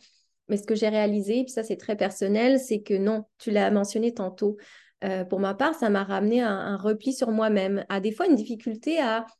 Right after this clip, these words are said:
être totalement authentique, euh, finalement, à ce retour,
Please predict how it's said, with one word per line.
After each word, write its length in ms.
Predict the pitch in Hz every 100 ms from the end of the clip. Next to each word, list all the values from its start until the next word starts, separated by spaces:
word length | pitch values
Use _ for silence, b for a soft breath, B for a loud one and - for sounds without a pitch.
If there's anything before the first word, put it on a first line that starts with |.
| _ _ _ _
être 160 | 233 226
totalement 440 | 294 285 240 254
authentique, 720 | 254 247 240 233 - 220 -
euh, 160 | 196 196
finalement, 500 | 196 226 226 277 311
à 140 | 226
ce 200 | 214 -
retour, 760 | 240 233 247 247 269 294 320 320